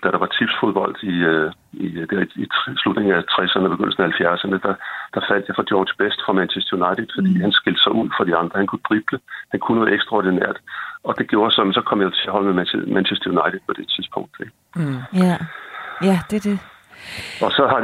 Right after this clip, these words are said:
Speaker 1: så, men det har jo så mistet. Øh, altså, Manchester, Manchester United siger mig ingenting i dag, efter at, øh,
Speaker 2: Mm.
Speaker 1: de i en årrække havde en, en træner, Mourinho, øhm, som gjorde holdet defensivt og kedsommeligt. Der mistede jeg alt for klubben.
Speaker 2: Mm.
Speaker 1: Øhm, så, så, og det kan man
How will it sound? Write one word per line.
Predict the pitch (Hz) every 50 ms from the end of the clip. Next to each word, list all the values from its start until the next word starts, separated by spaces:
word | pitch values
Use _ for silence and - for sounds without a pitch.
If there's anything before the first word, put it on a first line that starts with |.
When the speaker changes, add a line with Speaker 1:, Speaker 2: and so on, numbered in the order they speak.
| - - -
Speaker 1:
så, | 151
men | 131 127 117
det | 107 - 139
har | 147 160
jo | 127 147
så | 139 123 110
mistet. | 143 - - - 160 - - - - - 117
Øh, | 101 92 90 90 87 82 - - - - -
altså, | - 113 104 - - - 101 98 113
Manchester, | 107 95 - 110 - - - 117
Manchester | 107 107 - - - - 101 98
United | 95 113 139 151 - - -
siger | - 117 120
mig | 117 104
ingenting | 107 117 160 170 - 127 110 98
i | 92 -
dag, | 95 104 - - 95 104
efter | - - - 117 - 92 95
at, | 90 - _ - 95
øh, | 92
Speaker 2:
Mm. | 101 107 -
Speaker 1:
de | - 98
i | 92 95 - 98 95 90
en | 87 87
årrække | 90 98 101 113 98 90 87 85 92
havde | 87 98 104 107 113 110 101
en, | 92 90 90 95
en | 92
træner, | - - - 90 95 101 104
Mourinho, | 101 95 95 101 113 131 135 139 - - - - - - - - _ - - 104
øhm, | 92 90 90 87 90 87 87 90 87 90 87 90 - -
som | - - 107 92 95
gjorde | 92 - 104 98 92 85
holdet | 101 - - 110 -
defensivt | 123 113 - - 131 - - 107 107 -
og | - -
kedsommeligt. | - - - - 101 - - - 110 -
Der | - 107
mistede | 113 120 120 - - 127 104
jeg | 110
alt | 120 - - -
for | 139
klubben. | - - 107 107 - - 135 - -
Speaker 2:
Mm. | 175 180 175 170 165 160 156 - _ -
Speaker 1:
Øhm, | 92 90 90 90 92 92 95 98
så, | 98 - - 101 98 - - -
så, | - -
og | - -
det | 131
kan | 143 135
man | -